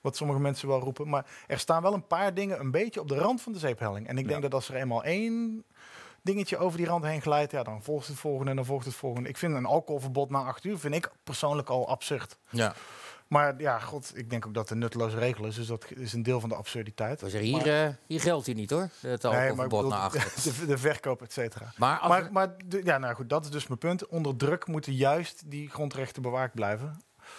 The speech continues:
Speaker 1: Eh,
Speaker 2: Ja,
Speaker 1: on-
Speaker 2: daar zijn ze voor.
Speaker 1: onge-, ja, precies.
Speaker 2: Ja, die zijn er niet voor de goede, maar voor de slechte tijden.
Speaker 1: Ja.
Speaker 3: Ja.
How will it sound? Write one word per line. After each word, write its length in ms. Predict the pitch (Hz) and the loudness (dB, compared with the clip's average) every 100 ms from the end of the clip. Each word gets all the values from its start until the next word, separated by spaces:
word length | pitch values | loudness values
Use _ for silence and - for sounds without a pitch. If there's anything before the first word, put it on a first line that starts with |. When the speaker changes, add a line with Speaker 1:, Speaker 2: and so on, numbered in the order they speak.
| - - - - | -18 -20 -18 -8
Speaker 1:
Eh, 240 | 113 110 | -6 0
Speaker 2:
Ja, 120 | 143 147 | 2 4
Speaker 1:
on- 60 | |
Speaker 2:
daar 80 | 147 | 2
zijn 200 | 127 175 | 0 -2
ze 100 | 208 | -6
voor. 260 | 208 120 101 | -6 -4 -4
Speaker 1:
onge-, 240 | 165 151 | -6 2
ja, 160 | 196 123 | 2 2
precies. 280 | - - 160 | -2 0 4
Speaker 2:
Ja, 120 | 139 | 4
die 100 | 151 | 2
zijn 160 | 170 | 0
er 60 | 156 | 0
niet 160 | 175 - | -2 -2
voor 120 | - | -2
de 60 | |
goede, 220 | 139 180 139 | 2 2 2
maar 100 | 131 | 0
voor 100 | 139 | -2
de 60 | |
slechte 280 | - 180 180 | -2 -2 0
tijden. 300 | 175 123 104 _ | 0 0 -4 _
Speaker 1:
Ja. 180 | 190 131 131 123 _ | 2 2 0 -16 _
Speaker 3:
Ja. 140 | - | -8